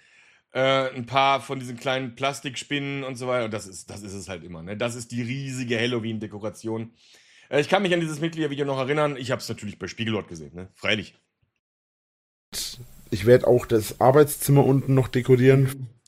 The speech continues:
Speaker 1: Arbeitszimmer, mhm.
Speaker 2: Für die Streams,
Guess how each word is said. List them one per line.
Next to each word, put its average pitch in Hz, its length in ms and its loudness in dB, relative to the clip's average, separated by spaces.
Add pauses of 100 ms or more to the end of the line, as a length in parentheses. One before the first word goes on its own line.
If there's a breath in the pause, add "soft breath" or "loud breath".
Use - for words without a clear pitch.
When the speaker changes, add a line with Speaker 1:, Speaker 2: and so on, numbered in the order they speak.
(160)
Speaker 1:
Arbeitszimmer, 92 880 2
mhm. 90 440 -4 (1200)
Speaker 2:
Für 110 80 -4
die 104 140 0
Streams, 180 580 2